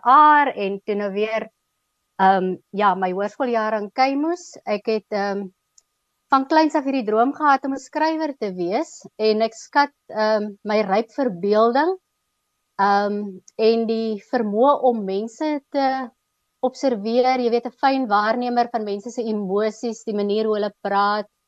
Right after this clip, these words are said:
ehm, en natuurlik mense uit my omgewing. Dit,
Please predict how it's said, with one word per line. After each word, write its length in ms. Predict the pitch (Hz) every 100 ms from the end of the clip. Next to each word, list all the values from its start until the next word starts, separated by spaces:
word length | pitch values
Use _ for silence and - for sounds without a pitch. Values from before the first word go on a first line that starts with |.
| _ _ _ _ -
ehm, 380 | 208 214 214 - -
en 80 | 220
natuurlik 400 | 226 233 269 262
mense 340 | 208 208 262
uit 160 | 262 254
my 100 | 269
omgewing. 840 | 233 220 - 294 277 185 165 175 170
Dit, 200 | 190